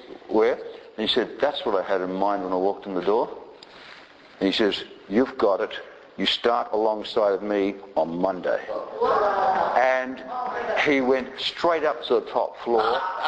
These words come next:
Speaker 1: And within six months, he was purchasing manager for all of Hume Doors Victoria within six months. And he was, and, and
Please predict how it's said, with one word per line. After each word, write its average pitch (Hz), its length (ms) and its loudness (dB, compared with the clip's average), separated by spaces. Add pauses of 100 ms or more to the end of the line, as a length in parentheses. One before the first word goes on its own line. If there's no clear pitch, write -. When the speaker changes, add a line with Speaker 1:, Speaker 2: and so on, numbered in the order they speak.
(460)
Speaker 1:
And 147 280 0
within 151 460 2
six - 520 0
months, 143 460 0 (120)
he 143 140 2
was 131 400 2 (380)
purchasing 147 640 0
manager 123 640 2 (520)
for 123 140 2
all 147 300 4
of 147 100 0
Hume 131 300 0
Doors 117 320 2
Victoria 104 640 2
within 107 380 0
six - 380 -2
months. - 380 -2 (640)
And 123 440 4
he 120 100 -2
was, 117 300 0
and, 120 460 2
and 120 300 0